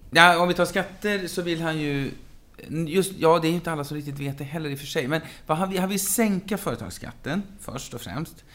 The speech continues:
Nu pratar man om tjugo procent, förr pratade man om femton.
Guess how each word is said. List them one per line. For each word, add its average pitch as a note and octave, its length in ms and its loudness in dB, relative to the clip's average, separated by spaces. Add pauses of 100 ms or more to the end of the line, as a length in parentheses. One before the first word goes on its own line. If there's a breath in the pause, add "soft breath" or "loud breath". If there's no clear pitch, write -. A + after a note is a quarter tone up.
(360 loud breath)
Nu D3+ 140 -2
pratar D3 240 -2
man A2+ 120 -2
om A2 60 -2
tjugo A2+ 640 -4
procent, A2+ 520 -8
förr A2+ 200 -8
pratade G#2 340 -12
man E2+ 100 -10
om F2 160 -10
femton. G2+ 920 -8